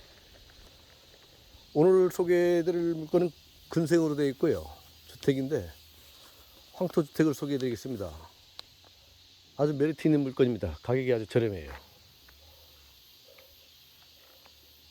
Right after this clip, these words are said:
도로 지분에서 이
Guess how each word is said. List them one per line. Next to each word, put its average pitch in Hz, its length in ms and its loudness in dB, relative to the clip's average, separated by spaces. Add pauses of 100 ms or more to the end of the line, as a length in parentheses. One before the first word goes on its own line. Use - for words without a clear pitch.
(480)
도로 160 240 0
지분에서 170 1400 -2
이 156 80 -4